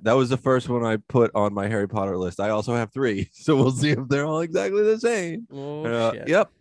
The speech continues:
Speaker 1: "Get away from my daughter, you bitch." And then she fucking kills her. Yeah,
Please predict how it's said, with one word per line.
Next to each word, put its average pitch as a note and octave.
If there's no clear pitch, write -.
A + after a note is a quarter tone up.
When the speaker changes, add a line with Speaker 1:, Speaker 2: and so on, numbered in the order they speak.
Speaker 1:
"Get C3+
away C#3+
from C3+
my B2+
daughter, B2
you A2
bitch." B2+
And G#2
then G2
she -
fucking -
kills C#3
her. F2+
Yeah, G#2